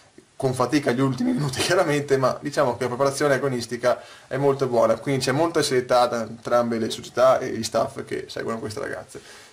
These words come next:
Quindi mi ha sorpreso molto questa cosa qua e sono curioso di aver visto,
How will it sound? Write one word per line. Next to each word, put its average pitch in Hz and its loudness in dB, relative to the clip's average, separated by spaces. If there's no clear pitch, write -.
Quindi 208 2
mi 165 2
ha 170 4
sorpreso 180 2
molto 156 -2
questa 131 -2
cosa 131 0
qua 208 0
e 147 -4
sono 175 0
curioso 170 2
di 131 2
aver 131 0
visto, 127 0